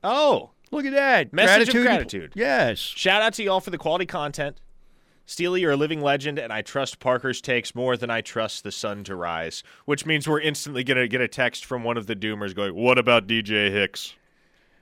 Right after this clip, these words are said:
Speaker 2: Bobby from Austin, we, we just became best friends.
Speaker 1: Yeah.
Speaker 2: Uh, long distance, uh, handshake right there, high five, whatever you wanna, you know.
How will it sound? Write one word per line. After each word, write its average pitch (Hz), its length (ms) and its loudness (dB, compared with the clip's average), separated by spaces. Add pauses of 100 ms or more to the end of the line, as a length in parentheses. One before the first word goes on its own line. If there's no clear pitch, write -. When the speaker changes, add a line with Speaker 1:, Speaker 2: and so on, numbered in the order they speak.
(260)
Speaker 2:
Bobby 220 300 6
from 202 160 4
Austin, 190 420 6
we, 147 160 4
we 135 160 0
just 131 220 -2
became 135 300 0
best 131 220 2
friends. 208 540 -8
Speaker 1:
Yeah. 113 400 -6
Speaker 2:
Uh, 120 40 -8
long 139 280 0
distance, 135 480 -2
uh, 123 220 0
handshake 123 580 -4
right 98 180 -6
there, 101 260 -4
high 101 200 -6
five, 95 400 -4
whatever 95 240 -8
you 92 100 -8
wanna, 85 300 -12
you - 140 -14
know. 78 160 -18